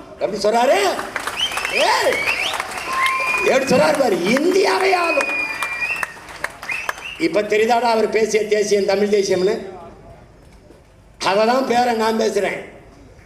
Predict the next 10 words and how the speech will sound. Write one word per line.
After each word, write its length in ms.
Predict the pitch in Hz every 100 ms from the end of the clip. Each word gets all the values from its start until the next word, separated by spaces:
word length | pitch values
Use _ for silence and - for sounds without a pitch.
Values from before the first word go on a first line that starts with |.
| - -
"என் 360 | 160 208 214
தமிழ் 540 | - 247 370 554 277 - - - - - - - - - - -
தன்மை 360 | 156 190 233 202
பெற்று 300 | 202 196 180
வன்மை 320 | 196 240 233
பெற்று 280 | 233 - 220
வாழமுற்று 840 | 220 302 381 370 - - 311 175 - 143
இந்தியாவையே 880 | 175 202 220 240 233 220 220 208 220
ஆளுங்கிறார்." 600 | 208 190 190 185 175 175
எப்போ? 560 | 254 269 403 370 -